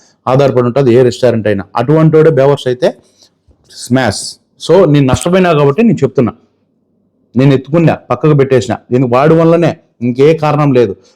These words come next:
వాడి వల్లనే, వాడి హెడేక్ వల్లనే. ఒక రోజు వస్తాడు, ఒక రోజు రాడు. కస్టమర్ల చేత మనం మా అడిగించుకోవాలా, వాళ్ళు ఆర్డర్లు పెడతారు, ఇవన్నీ డిసప్పాయింటెడ్. So నేను కూడా ఫుల్గా బీపీ డిసప్పాయింట్ అయిపోయి, "పోయి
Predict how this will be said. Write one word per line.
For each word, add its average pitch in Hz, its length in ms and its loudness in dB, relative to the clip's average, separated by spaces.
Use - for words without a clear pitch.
వాడి 135 240 2
వల్లనే, 147 300 2
వాడి 123 260 2
హెడేక్ 131 360 0
వల్లనే. 131 320 -2
ఒక 123 80 2
రోజు 135 200 4
వస్తాడు, 127 340 0
ఒక 123 140 2
రోజు 123 220 2
రాడు. 120 420 0
కస్టమర్ల 131 440 -2
చేత 123 140 0
మనం 120 580 0
మా 120 120 0
అడిగించుకోవాలా, 117 960 0
వాళ్ళు 131 200 2
ఆర్డర్లు 139 300 2
పెడతారు, 117 540 -2
ఇవన్నీ 139 420 2
డిసప్పాయింటెడ్. 135 640 -2
So 151 100 2
నేను 165 180 2
కూడా 175 120 4
ఫుల్గా 160 340 0
బీపీ 156 320 0
డిసప్పాయింట్ 139 520 -4
అయిపోయి, 143 220 0
"పోయి 165 220 0